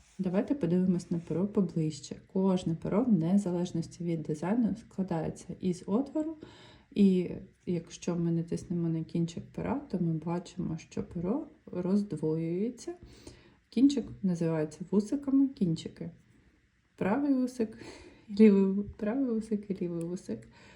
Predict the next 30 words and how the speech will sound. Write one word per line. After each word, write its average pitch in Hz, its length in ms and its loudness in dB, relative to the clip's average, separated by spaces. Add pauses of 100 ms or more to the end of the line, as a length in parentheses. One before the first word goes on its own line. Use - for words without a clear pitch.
(100)
Саме 190 480 2
від 175 580 -2
тиску 185 400 -2
на 165 120 -2
перо, 190 360 -4
саме 190 260 4
на 165 120 2
гостре 160 520 -2
перо, 269 320 -6 (460)
у 196 40 2
нас 208 180 2
утворюється 196 560 0
нажим. 165 400 0
Якщо - 360 -6
ми 170 100 0
натиснемо 233 520 2
на 254 120 6
перо, 208 260 0
у 196 120 2
нас 202 260 0
утворюється 165 520 -4
тонка 175 600 0
лінія. 160 460 -4 (960)
Отвір 240 440 2 (440)
даний 185 520 10
нам 170 280 0
не 160 140 0
просто 202 500 0
так. - 300 -4 (1500)
Ми 202 360 8